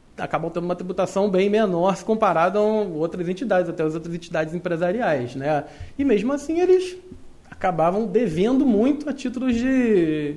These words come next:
de contribuição. Enfim, era aquele todo problema que se tinha com a necessidade de, de, eles não tinham certidões, aí quando recebiam um patrocínio estatal, Caixa Econômica Federal, sempre patrocinou,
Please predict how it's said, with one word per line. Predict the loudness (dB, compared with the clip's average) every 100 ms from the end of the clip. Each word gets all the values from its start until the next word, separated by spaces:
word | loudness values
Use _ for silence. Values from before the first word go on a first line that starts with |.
| -10
de | -14
contribuição. | -8 -8 -4 -4 -2 0 2 2 2 -4 -10 -20 -20 -12
Enfim, | -10 -4 0
era | 2 0
aquele | 0 -2
todo | 0 -4
problema | 0 0 0 -2
que | -2 -4
se | -8
tinha | -6 -4 0 0 -2 -10 -20 -4
com | -2
a |
necessidade | 0 -2 -4 2 2 2
de, | 2 2 4 2 -2 -8 -18 -20 -12
de, | -10 -2 2 4 4 4 2 2
eles | 0
não | 0 0 0
tinham | 0 2 2 2 -4 -10 -10
certidões, | -10 -8 -4 2 4 4 2 -2 -2
aí | -2
quando | 0 -2 0
recebiam | 0 -2 -4 0 2 2
um | 2 0 -2 -6
patrocínio | -2 -2 0 -4 -4 -4 -2
estatal, | -2 -2 -2 2 2 4 2 0 -6 -12 -14
Caixa | -4 -4 -2
Econômica | -2 -2 -2
Federal, | 0 2 4 2 0
sempre | -6 -14 -8
patrocinou, | -8 -8 -8 -2 2 2 0